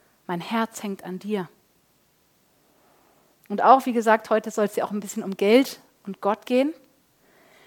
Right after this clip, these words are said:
Ich habe den Bericht gehört von einem jungen Mann, der seinen Besitz liebte.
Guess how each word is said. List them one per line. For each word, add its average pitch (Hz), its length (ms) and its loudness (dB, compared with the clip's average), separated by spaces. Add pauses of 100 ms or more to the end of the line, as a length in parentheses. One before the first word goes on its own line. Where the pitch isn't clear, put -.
(140)
Ich - 140 -16
habe 247 220 4
den 233 160 0
Bericht 214 320 -2
gehört 220 200 -2
von 226 120 -4
einem 202 180 -2
jungen 202 300 -4
Mann, 202 300 2 (1400)
der 208 100 -4
seinen 190 220 2
Besitz 208 340 -6
liebte. 247 380 -4